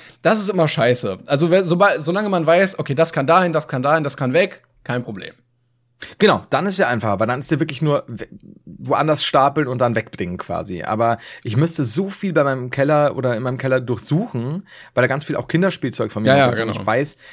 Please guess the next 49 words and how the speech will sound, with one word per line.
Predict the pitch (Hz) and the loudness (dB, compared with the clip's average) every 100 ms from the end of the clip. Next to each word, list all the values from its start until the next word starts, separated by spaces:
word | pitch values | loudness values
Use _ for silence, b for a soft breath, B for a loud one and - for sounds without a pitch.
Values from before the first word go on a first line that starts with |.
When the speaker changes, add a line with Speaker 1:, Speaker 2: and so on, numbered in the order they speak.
| B | B
Speaker 2:
ich | - | -4
benutze | 139 143 175 | 0 2 0
es | 170 | -2
natürlich | 170 170 165 | 0 2 2
nicht, | 160 165 - | 0 -2 -2
aber | 127 | 0
ich | 123 | 0
weiß | 120 139 147 | 2 2 0
mir | 131 | -2
trotzdem | 135 - 151 | -4 -4 -2
bei | 123 | 0
manchen | 127 131 127 | 0 -2 -2
Sachen | 123 131 | -2 -2
wahrscheinlich | 120 120 | -4 -4
den | 110 | -2
Arsch, | 110 131 | -2 -2
wenn | 120 | -4
ich | 107 | -6
sie | |
wegschmeiß. | 110 - - 85 - B B - | -6 -6 -8 -8 -10 B B -2
Weil | 123 | 2
denn | 139 151 | 4 4
nur | 175 | 4
das | 175 | 2
schiere | - 190 180 147 | 0 0 0 0
Wissen, | 208 - 131 | -2 -2 -2
dass | 117 | -2
ich | 120 | -2
noch | 131 127 - B B B B - - - 151 | 0 -2 -2 B B B B -20 -20 -16 -6
Castle | 143 143 147 147 | 0 2 2 0
Grayskull | 131 185 - 127 92 98 | 2 2 2 2 4 2
hab | - | -2
und | 113 123 | -4 0
die | |
He-Man-Figuren, | 127 185 123 123 120 - 135 240 | 2 2 2 0 2 2 4 2
<laughs> | - | 2
das | 139 | 0
kann | - 202 | 2 0
ich | 156 | 2
doch | |
nicht | 117 | -2
wegschmeißen. | 151 - - - - | -4 -6 -8 -8 -6
Aber | - 123 | -2 0
ich | |
weiß | 175 | 2
nicht, | 165 127 | 0 0
wo | 165 | -2
sie | 127 | -4
sind. | 76 - | -8 -12